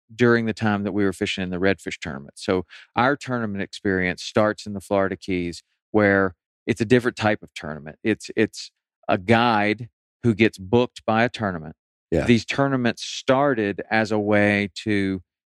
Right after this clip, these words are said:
Speaker 1: fill in some slow time for the guides, right? So a September tournament is generally a very, very slow time. So
Speaker 2: Mm-hmm.
Speaker 1: they, they started doing these tournaments that would bring anglers to the Keys to, to have some fun,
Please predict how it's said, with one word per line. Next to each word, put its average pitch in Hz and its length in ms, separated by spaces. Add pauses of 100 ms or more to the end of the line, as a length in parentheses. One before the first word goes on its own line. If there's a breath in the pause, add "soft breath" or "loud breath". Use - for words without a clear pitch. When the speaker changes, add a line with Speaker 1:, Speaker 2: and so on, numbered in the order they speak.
(120)
Speaker 1:
fill 147 440
in 123 260
some 101 260
slow 104 380
time 87 580
for 95 140
the 90 100
guides, 80 480
right? 82 240 (380)
So 101 460 (920)
a 113 40
September 113 640
tournament 90 480 (160)
is 101 160
generally 107 600
a 87 80
very, 104 420
very 85 240
slow 80 280
time. 58 360
So 90 300
Speaker 2:
Mm-hmm. 80 80 (260 loud breath)
Speaker 1:
they, 107 580
they 110 120
started 107 340
doing 104 260
these 95 180
tournaments 98 600
that 92 180
would 92 220 (240 soft breath)
bring 123 520
anglers 110 540
to 110 140
the 101 80
Keys 101 460
to, 120 180 (140)
to 185 120
have 196 220
some 135 120
fun, 107 420